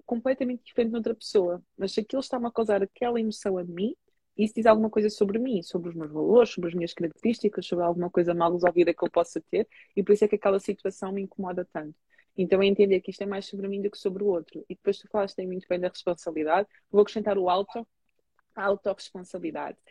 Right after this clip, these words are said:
que é efetivamente eu perceber que, hum, eu não posso estar a dizer do género,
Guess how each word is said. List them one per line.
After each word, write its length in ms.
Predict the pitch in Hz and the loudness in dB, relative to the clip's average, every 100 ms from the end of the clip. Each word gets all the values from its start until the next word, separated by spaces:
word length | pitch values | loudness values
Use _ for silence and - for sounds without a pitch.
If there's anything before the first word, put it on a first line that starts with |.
| _ _ - | _ _ 2
que 60 | 208 | 4
é 80 | |
efetivamente 720 | 214 240 226 247 240 233 233 240 | 4 2 -2 -4 -6 -8 -4 -6
eu 60 | |
perceber 460 | - - 233 240 233 - | -6 -10 -4 -4 -4 -2
que, 260 | 254 247 | 2 2
hum, 300 | 247 247 254 - _ _ _ _ _ _ _ _ _ - | 0 -4 -8 -14 _ _ _ _ _ _ _ _ _ -2
eu 100 | 240 | -2
não 180 | 285 320 | 0 0
posso 360 | 269 277 - | 2 2 -2
estar 340 | - 254 240 - _ _ _ - | -6 -4 -4 -6 _ _ _ -2
a 40 | |
dizer 400 | 226 240 220 233 | 0 0 0 0
do 180 | 220 226 | 0 0
género, 400 | 220 180 170 | 0 0 -2